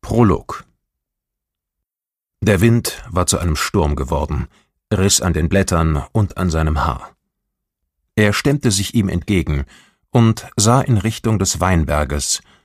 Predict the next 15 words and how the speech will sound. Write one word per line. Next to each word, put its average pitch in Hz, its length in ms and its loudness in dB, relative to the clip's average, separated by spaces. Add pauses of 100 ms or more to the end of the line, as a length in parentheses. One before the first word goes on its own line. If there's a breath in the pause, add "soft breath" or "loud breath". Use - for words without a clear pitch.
(160 soft breath)
wo 92 120 0
die 73 120 -2
Reben 90 440 0 (140)
vor - 160 -2
dem 107 100 0
Hintergrund 104 640 0
der 73 120 -4
düster 95 440 0
aufgetürmten 85 760 -2
Wolken 87 400 0
bedrohlich 120 580 -2
schwankten. - 600 -8 (1160)
„Wie 135 320 2
aufgewühltes 113 720 0
Wasser“, 76 440 -2